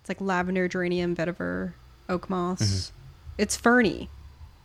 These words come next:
Speaker 1: Think of Fern Gully. That's a fougere. <laughs>
Speaker 2: Like a wet green
Speaker 1: Yes.
Speaker 2: sort of scent.
Speaker 1: A wet forest.
Speaker 2: Yeah.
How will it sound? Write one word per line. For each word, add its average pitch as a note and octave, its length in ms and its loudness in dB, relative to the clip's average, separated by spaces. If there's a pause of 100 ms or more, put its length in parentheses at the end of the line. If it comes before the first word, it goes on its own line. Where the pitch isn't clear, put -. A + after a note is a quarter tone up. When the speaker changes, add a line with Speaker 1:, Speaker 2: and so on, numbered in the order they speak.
(140)
Speaker 1:
Think G#3 160 0
of G#3+ 140 0
Fern F#3+ 280 6
Gully. - 300 2
That's E3+ 240 0
a F#3+ 60 0
fougere. - 460 -4 (360)
<laughs> - 380 6
Speaker 2:
Like A#2+ 140 2
a G#2+ 80 4
wet G2 240 2 (120)
green F#2+ 500 -4 (140)
Speaker 1:
Yes. - 360 0
Speaker 2:
sort - 160 -2
of A2 60 -4
scent. G2 260 -6 (180)
Speaker 1:
A G3 80 0
wet F#3 300 2
forest. - 600 -4
Speaker 2:
Yeah. G2+ 140 0